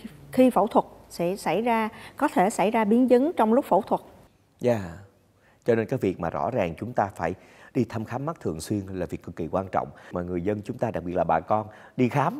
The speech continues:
Speaker 2: thì khám nhiều lắm, nhưng mà quên khám mắt. <laughs> Phải không ạ? Cứ khám về sức khỏe tổng quát, khám toàn thân, khám tim mạch,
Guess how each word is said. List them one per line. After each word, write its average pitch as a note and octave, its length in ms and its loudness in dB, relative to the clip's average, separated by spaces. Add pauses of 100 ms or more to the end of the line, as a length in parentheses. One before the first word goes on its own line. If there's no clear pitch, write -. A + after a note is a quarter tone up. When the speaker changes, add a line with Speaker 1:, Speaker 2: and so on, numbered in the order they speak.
Speaker 2:
thì G2 200 -4
khám - 240 0
nhiều G#3 180 8
lắm, A3 220 6 (260)
nhưng B2 140 0
mà G#2 60 6
quên A2+ 240 6
khám G#3 160 2
mắt. C#4 180 2
<laughs> - 40 -16 (720)
Phải C#3+ 100 12
không D#3+ 80 12
ạ? A#2 100 12 (380)
Cứ F#3+ 120 8
khám G3 280 2
về D#3 100 6
sức - 140 -2
khỏe B2+ 180 6
tổng C3 260 6
quát, G#3 260 6
khám G3 240 -2
toàn B2+ 200 4
thân, D#3 200 0
khám F#3 220 2
tim D#3+ 240 2
mạch, A2+ 120 4